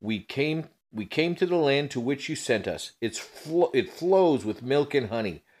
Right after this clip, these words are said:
and this is its fruit." And so they brought some of the sample of the fruit. I'm gonna stop there. <clears throat> But you've heard this, this phrase, "flows with milk and honey." I, I, I've, I've shared this before. Had a friend that say, "Well, how do they know that saying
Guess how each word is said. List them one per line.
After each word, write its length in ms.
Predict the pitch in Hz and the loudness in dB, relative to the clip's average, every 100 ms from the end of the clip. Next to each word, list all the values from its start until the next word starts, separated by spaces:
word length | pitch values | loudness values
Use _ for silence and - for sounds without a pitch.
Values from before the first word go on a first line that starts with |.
| _ _ _ _ _ | _ _ _ _ _
and 400 | 113 113 95 95 | -2 -2 -4 0
this 380 | 156 156 - _ | 0 0 -8 _
is 380 | 135 151 139 120 | -2 0 -2 -6
its 320 | 123 147 - - | -4 -4 -4 -14
fruit." 560 | - - 147 131 - | -16 -4 0 0 -4
And 160 | 101 101 | -10 -4
so 100 | 123 | 0
they 140 | 110 | 0
brought 340 | 101 127 139 - | 4 4 4 -2
some 80 | |
of 60 | 151 | -6
the 80 | 151 | -4
sample 340 | - 143 156 | -2 0 0
of 60 | 175 | -2
the 60 | |
fruit. 220 | 175 135 131 | 0 0 0
I'm 60 | |
gonna 120 | 131 | -2
stop 340 | 113 - 139 139 | -4 -2 -2 2
there. 240 | 107 117 - - - - | 0 0 -8 -20 -18 0
<clears throat> 0 | |
But 600 | - - - 185 180 143 | 0 2 2 4 2 -2
you've 180 | 156 - | -4 0
heard 240 | 170 180 | 2 4
this, 400 | 165 151 - - _ | 2 0 -4 -8 _
this 180 | 131 127 | 0 0
phrase, 640 | - 175 170 151 101 90 - _ _ _ _ _ _ | 0 2 2 2 0 -4 -12 _ _ _ _ _ _
"flows 420 | - 160 185 180 | 4 10 10 10
with 140 | 170 143 | 2 4
milk 240 | 165 156 | 4 4
and 120 | 143 | 0
honey." 340 | 147 131 85 _ - - _ _ _ _ _ _ _ _ _ _ _ _ _ _ _ _ _ _ _ | 2 0 -2 _ -20 -20 _ _ _ _ _ _ _ _ _ _ _ _ _ _ _ _ _ _ _
I, 80 | 127 | -6
I, 460 | - 95 92 113 | -4 -10 -6 -2
I've, 160 | 117 101 | -2 0
I've 200 | 113 107 | -2 -2
shared 300 | - 160 147 | 2 2 4
this 120 | 143 | 0
before. 400 | - 123 147 147 | -2 -4 2 2
Had 220 | 123 139 | 4 4
a 60 | 131 | 2
friend 360 | - 156 151 147 | 2 2 4 0
that 60 | |
say, 160 | - 143 | 2 2
"Well, 160 | 147 | 2
how 160 | 139 185 | 2 0
do 80 | 170 | 2
they 180 | 156 139 | 0 4
know 200 | 127 120 | 4 6
that 440 | 110 107 101 - | 6 4 2 -8
saying 720 | - - 120 104 95 85 82 | -8 0 2 2 0 -4 -10